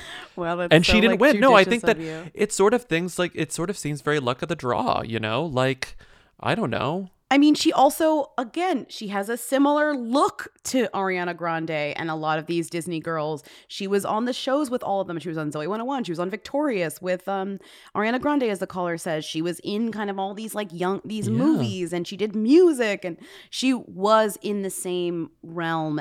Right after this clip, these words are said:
Speaker 1: as, as them, you know? And I think the, probably the Ariana Grande, uh, feud, which is, you know, you can read about it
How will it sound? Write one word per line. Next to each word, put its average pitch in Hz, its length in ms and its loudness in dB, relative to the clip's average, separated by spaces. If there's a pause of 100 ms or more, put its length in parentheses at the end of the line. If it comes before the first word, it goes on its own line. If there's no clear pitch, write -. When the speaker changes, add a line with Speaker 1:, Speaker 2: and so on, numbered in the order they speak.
(160)
Speaker 1:
as, 139 580 -4 (500)
as 151 260 -2
them, 143 520 -8
you 185 180 -2
know? 151 180 0
And 156 140 -2
I 151 120 0
think 156 380 -4 (320)
the, 165 440 -2 (300)
probably 262 320 0
the 208 120 -4
Ariana 180 360 2
Grande, 165 540 -2 (360)
uh, 147 280 -4 (100)
feud, 190 880 0
which 170 340 -6
is, 156 320 -4
you 156 140 -8
know, 127 240 -6
you - 100 -14
can 143 140 -12
read 147 160 -6
about 160 240 0
it 165 120 -4